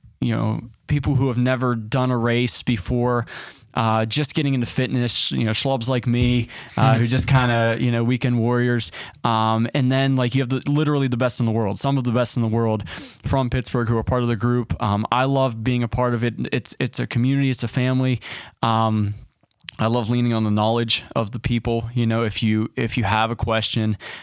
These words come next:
Speaker 1: um, but it's, it's just like a family. And, um, we have one of the members here, uh, Stephanie Weiss, uh, who has an amazing story. Um, and, uh, yeah, we're gonna, we're gonna dive into it. And I, and I just really,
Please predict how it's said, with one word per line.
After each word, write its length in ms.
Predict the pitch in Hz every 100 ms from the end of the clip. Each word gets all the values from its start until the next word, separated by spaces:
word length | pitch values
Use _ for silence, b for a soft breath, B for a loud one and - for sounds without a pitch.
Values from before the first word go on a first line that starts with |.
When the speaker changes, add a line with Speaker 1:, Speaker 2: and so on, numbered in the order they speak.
| B
Speaker 1:
um, 560 | - 104 101 101 98 101
but 160 | 117
it's, 160 | 120 117
it's 320 | 147 170 -
just 140 | 170 180
like 120 | 143
a 40 |
family. 680 | - 143 143 143 143 139 -
And, 400 | 123 113 110 107
um, 460 | 107 107 107 107 123
we 100 | 120
have 120 | 113
one 140 | 123
of 60 | 120
the 60 |
members 460 | 113 117 120 113 107
here, 440 | - 135 131 123 B B B -
uh, 380 | - 107 107 110
Stephanie 520 | - - 123 120 110
Weiss, 560 | 107 123 127 123 - - B B B
uh, 300 | 113 104 104
who 160 | 101 113
has 380 | 104 104 107 104
an 100 | 107
amazing 500 | 104 107 110 107 107
story. 500 | - 110 107 104 98 B B -
Um, 560 | 107 101 98 98 98 -
and, 420 | 104 101 95 98
uh, 340 | 101 95 95 95
yeah, 180 | 107 110
we're 180 | 101 110
gonna, 240 | 107 104
we're 140 | 113 110
gonna 160 | 110
dive 300 | 104 107 107
into 320 | 107 107 113
it. 100 | 110 -
And 140 | 107
I, 240 | 98 101 -
and 160 | 107
I 80 | 101
just 240 | 101 107
really, 460 | 107 104 110 104 92